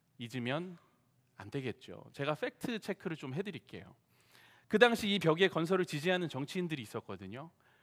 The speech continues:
근데 그 정치인들이 하는 얘기가 뭐였냐면은 반복적으로 하는 얘기가 "이 일이 정말 쉽고 싸고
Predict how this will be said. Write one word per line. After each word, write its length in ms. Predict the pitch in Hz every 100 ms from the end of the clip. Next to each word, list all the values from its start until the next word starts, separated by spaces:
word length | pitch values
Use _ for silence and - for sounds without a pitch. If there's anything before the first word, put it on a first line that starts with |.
| _ _ _
근데 260 | 190 208
그 220 | 202 208 214
정치인들이 520 | 185 175 233 220 208
하는 280 | 233 247 180
얘기가 300 | 147 165 147
뭐였냐면은 880 | 127 135 139 127 139 202 160 104 117
반복적으로 560 | 143 160 - 160 151
하는 220 | 165 160
얘기가 480 | 120 107 107 117 196 - - - - - _
"이 220 | 196 240
일이 140 | 190 185
정말 340 | 160 165 196
쉽고 640 | - 220 - 240 170 85 - _ _ -
싸고 720 | - 240 233 170 208 240